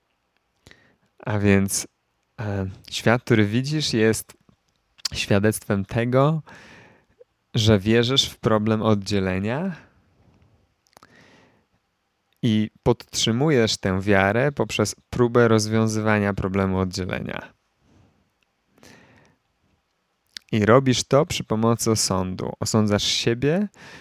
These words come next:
jako oddzielonego od wszystkich i wszystkiego i takim również osądzasz wszystko wokół siebie. Ponieważ nie możesz widzieć swojego brata, nie możesz widzieć świata inaczej, niż jak postrzegasz samego siebie.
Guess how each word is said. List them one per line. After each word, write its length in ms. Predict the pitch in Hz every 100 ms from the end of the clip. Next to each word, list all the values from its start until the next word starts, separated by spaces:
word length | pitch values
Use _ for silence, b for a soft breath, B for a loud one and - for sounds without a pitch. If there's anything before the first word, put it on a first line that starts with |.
| B -
jako 600 | 104 104 - 98 98 113 - _ _ _ _ _ -
oddzielonego 1080 | 120 107 107 107 107 104 104 107 117 147 120
od 140 | -
wszystkich 500 | - 127 - 120 -
i 60 | 113
wszystkiego 840 | - 104 - 101 104 127 175 175 B B B B B _ _ _ _ _ _ - -
i 100 | 120
takim 440 | - 131 - 139
również 420 | 131 131 127 123 -
osądzasz 440 | 120 110 104 101
wszystko 440 | - 120 - 113
wokół 280 | 104 101 104
siebie. 500 | 95 95 90 - 131 - _ _ B B B B
Ponieważ 280 | 113 110 110
nie 120 | 110
możesz 360 | 117 131 135 120
widzieć 340 | 117 123 120
swojego 400 | - - 110 101
brata, 380 | 95 101 110 143
nie 140 | 143 123
możesz 260 | 110 107
widzieć 260 | 110 107 104
świata 420 | - 110 104 101
inaczej, 600 | 101 104 113 - 147 156
niż 300 | 123 123 - _ _ _ _
jak 220 | 113 107
postrzegasz 600 | - 110 - - 101 104 -
samego 420 | 107 101 95 98
siebie. 500 | - 80 78 -